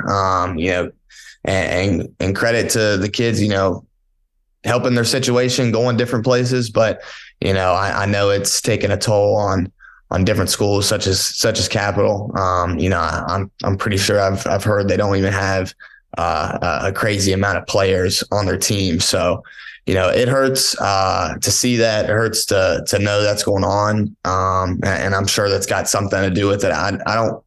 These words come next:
I don't wanna say there's a cycle of, of, you know, bad players coming through the state. I know there's a, a ton of, uh, you know, great young athletes coming up right now, um, that,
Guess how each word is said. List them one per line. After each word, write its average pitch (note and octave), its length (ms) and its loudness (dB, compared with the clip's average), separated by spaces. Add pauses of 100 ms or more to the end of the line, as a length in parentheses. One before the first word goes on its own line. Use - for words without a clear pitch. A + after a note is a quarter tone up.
I A2 80 0
don't G#2+ 120 2
wanna G#2+ 120 2
say G#2+ 340 2
there's G2 360 -2 (420)
a F2 180 0
cycle A2 600 0
of, F#2+ 220 4 (320)
of, F#2 220 0 (220)
you G2+ 140 2
know, E2+ 160 0
bad G2 340 -2
players A2+ 420 2
coming A#2 260 -2
through B2 160 0
the A2+ 80 0
state. B2 280 0
I G#2 60 0
know G2+ 160 0
there's G#2 280 -2 (120)
a, G2 180 0
a F#2+ 80 2
ton G#2 240 0
of, G2+ 200 0 (400)
uh, E2 300 0 (380)
you F#2+ 80 2
know, E2+ 360 0 (220)
great G#2 400 0
young G2+ 240 2
athletes G#2 540 -2
coming G#2+ 240 0
up A2 180 -2
right A2 200 0
now, A2+ 520 -2
um, F#2 500 0 (460)
that, E2+ 420 0